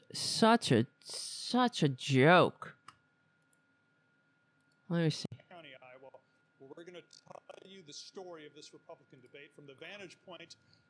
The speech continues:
Speaker 2: of fifteen loyal Story County Republicans, all a member of the Story County Republican Club, or the Young Republicans of Iowa. Thank you for letting us be here with you
Speaker 1: How's
Speaker 2: today.
Speaker 1: the audio on that, guys?
Speaker 2: Thank you, everybody. All right.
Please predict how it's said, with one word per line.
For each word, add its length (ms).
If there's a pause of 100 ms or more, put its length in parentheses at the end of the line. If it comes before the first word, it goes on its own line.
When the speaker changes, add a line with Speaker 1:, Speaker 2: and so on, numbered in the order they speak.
Speaker 2:
of 120 (120)
fifteen 600
loyal 380
Story 560
County 240
Republicans, 680
all 240
a 60
member 200
of 140
the 100
Story 360
County 200
Republican 440 (100)
Club, 260 (300)
or 140
the 100
Young 320
Republicans 680
of 100
Iowa. 380 (420)
Thank 220
you 80
for 100
letting 220
us 120
be 160
here 140
with 180
you 60
Speaker 1:
How's 240
Speaker 2:
today. 140
Speaker 1:
the 80
audio 460
on 200
that, 260 (120)
guys? 340
Speaker 2:
Thank 180
you, 60
everybody. 260 (480)
All 100
right. 280